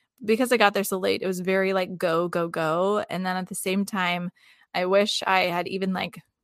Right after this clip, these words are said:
added an extra day, which I would have had to pay for myself, but to kind of decompress. Like, for example, like, we're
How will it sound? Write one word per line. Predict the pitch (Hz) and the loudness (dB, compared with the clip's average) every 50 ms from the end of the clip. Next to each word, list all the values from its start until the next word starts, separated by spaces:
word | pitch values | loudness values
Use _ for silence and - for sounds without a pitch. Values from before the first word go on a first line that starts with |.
| _ _ - | _ _ -4
added | 180 190 190 196 190 196 190 | 0 0 0 2 0 -2 -2
an | 190 - - | -4 -6 -4
extra | - 185 - - - - 240 233 | -4 -4 -4 -4 0 2 2 4
day, | 226 240 233 240 247 247 | 6 4 6 6 4 4
which | 214 196 202 - - - - - _ - | 2 2 0 -2 -8 -10 -14 -4 _ 4
I | 190 196 | 6 6
would | 202 208 | 6 4
have | 196 - | 2 2
had | 226 180 - | 0 0 0
to | - 143 156 | 0 -4 -4
pay | - - 196 185 | -4 -4 -4 -4
for | 180 - - 170 | -2 -2 -4 -4
myself, | 165 165 160 - - 185 185 185 185 180 - - | -4 -4 -4 -2 2 2 2 2 2 0 -2 -4
but | 190 180 - | -4 -2 -2
to | 190 | -6
kind | - - 196 190 196 | -4 -4 -4 -2 -2
of | 190 180 | -4 -6
decompress. | 170 - 175 170 160 - 190 180 175 - 190 180 190 220 - - - | -8 -8 -8 -8 -6 -6 -6 -6 -4 -2 -2 -2 -2 -2 -6 -8 -6
Like, | - 190 - | -6 -6 -4
for | - 214 214 | -2 -2 -2
example, | 202 - - 196 208 196 180 | -2 -2 -2 -2 -2 -2 -2
like, | 180 180 175 - - | -2 -2 -2 -2 -2
we're | 202 233 233 190 | 0 0 0 -2